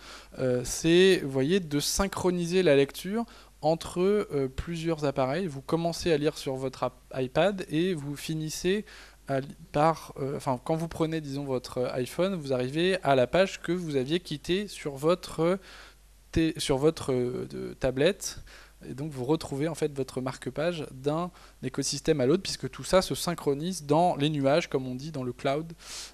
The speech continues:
euh, qui, euh, pose un certain nombre de questions que j'évoquais, euh, tout à l'heure. Donc ça, c'est vécu comme finalement le principal avantage, euh,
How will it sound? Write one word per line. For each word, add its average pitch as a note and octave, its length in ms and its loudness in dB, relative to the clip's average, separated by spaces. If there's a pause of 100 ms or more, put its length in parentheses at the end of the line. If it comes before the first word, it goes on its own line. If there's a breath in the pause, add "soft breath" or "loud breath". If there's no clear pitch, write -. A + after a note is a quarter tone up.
(120)
euh, C#3 240 -10
qui, E3 580 -6
euh, B2+ 220 -4 (220)
pose E3 520 0 (420 loud breath)
un C3+ 120 -6
certain C#3+ 380 0
nombre C#3 500 -2
de C3+ 180 -4
questions D#3+ 520 -4
que D#3 200 0
j'évoquais, C#3 800 0
euh, C3+ 180 -2
tout C#3+ 200 -10
à C3 100 2
l'heure. B2 160 0
Donc C3 120 -6
ça, A3 100 4
c'est F3+ 200 2
vécu D#3+ 380 0
comme F#3+ 240 2
finalement D#3+ 340 0
le E3+ 120 2
principal E3+ 540 0
avantage, D3+ 540 2
euh, C#3 160 2